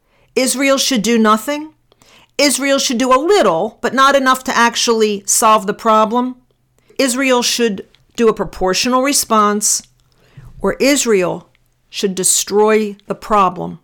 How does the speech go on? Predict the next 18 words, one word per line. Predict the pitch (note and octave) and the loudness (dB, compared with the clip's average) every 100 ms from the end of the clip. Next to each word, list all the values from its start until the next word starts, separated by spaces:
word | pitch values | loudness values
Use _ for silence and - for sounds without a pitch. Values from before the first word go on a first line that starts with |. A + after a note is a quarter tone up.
| _ _ - | _ _ -2
and | G#3+ | 0
make | G#3 G3+ | 2 0
certain | - A#3+ A#3+ F#3 F#3 | 0 2 0 -2 -8
it | - F#3+ | -6 -4
never | G3+ G3+ | -2 -2
happens | G3 F#3+ F3+ F#3 F#3 - | -2 -2 -2 -2 -2 -2
again. | G#3 F#3 G3+ F3 E3 E3+ _ _ _ _ _ _ _ _ _ - _ _ | -2 -2 -2 -4 -8 -16 _ _ _ _ _ _ _ _ _ -20 _ _
If | - | -2
you | E4+ | 2
have | D#4 | 2
an | B3 | 4
option | B3 B3 - | 2 0 0
I'm | A#3 A3+ | 2 2
unaware | G#3+ G#3 F#3+ F#3+ G#3 A#3 | 2 2 2 2 2 2
of, | C4+ C4+ - | 0 -2 -4
let | A#3 | -2
me | A3+ | 0
know. | B3 A3 F3 F3 | 2 0 -2 -8